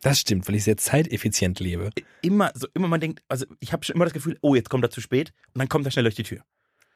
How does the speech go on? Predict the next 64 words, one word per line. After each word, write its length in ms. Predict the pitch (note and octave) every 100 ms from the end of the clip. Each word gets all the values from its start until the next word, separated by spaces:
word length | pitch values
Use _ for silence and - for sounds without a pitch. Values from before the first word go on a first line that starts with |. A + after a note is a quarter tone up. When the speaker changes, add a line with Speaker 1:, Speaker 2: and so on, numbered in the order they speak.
| _ _
Speaker 1:
Ja, 280 | - B2 G#2
das 120 | C3
stimmt. 300 | - F2 F2 -
Ich 120 | -
bin 100 | C#3
nicht 160 | D#3 -
zu 100 | C3+
früh, 260 | - G2
das 180 | G2 A2
kann 120 | - F#2
man 100 | D#2+
sagen. 300 | - - -
Speaker 2:
Und 180 | C3+ C3+
ich 160 | F3+ F3+
bin 120 | G3
ja, 180 | E3+ -
eigentlich 460 | G#2+ E3 G#3 F3 -
bin 100 | -
ich 140 | B2
immer 240 | B2 C#3+
so 60 | B2
ein 100 | A2
Mensch, 380 | G#2+ B2 - - _ _
in, 160 | - A2 -
wenn's 320 | G#2 G2+ -
irgendwie 280 | - C3+ A#2
möglich 400 | A2 A#2+ G2 F#2+
ist, 260 | D3+ D#3 - _ _ _
fünf 220 | - C3+
Minuten 260 | B2 A#2 G2+
vor 120 | G2
der 120 | F#2+
Zeit. 300 | - - - _ _ _ -
So 140 | A#2+
mein, 320 | A2+ A2+ A2 _ _
dem 180 | A2+ A#2+
Rhythmus 300 | A#2 - D#3
versuche 240 | - A#2+ A2+
ich 80 |
zu 80 | -
leben, 200 | G2+ -
ne? 80 | D3
Speaker 1:
Ja. 80 | E2 F2 - _
Speaker 2:
Wenn 80 | A2
man 60 | G2
um 20 |
zehn 180 | - D#3+
irgendwo 220 | C#3+ C3+
da 260 | A2 G#2+ G#2+
sein 160 | G#2+
sollte, 220 | G#2+ G2+
bin 100 | G2
ich 100 | G2 -
fünf 240 | A2 G#2
vor 140 | F#2
zehn, 160 | - F#2
Speaker 1:
Ja. 200 | E2+ E2+ - _ _
Speaker 2:
drei 220 | - G#2+ A2+
vor 160 | G2
zehn 160 | - F#2
im 60 | F2
besten 200 | - -
Falle 220 | -
da. 120 | F#2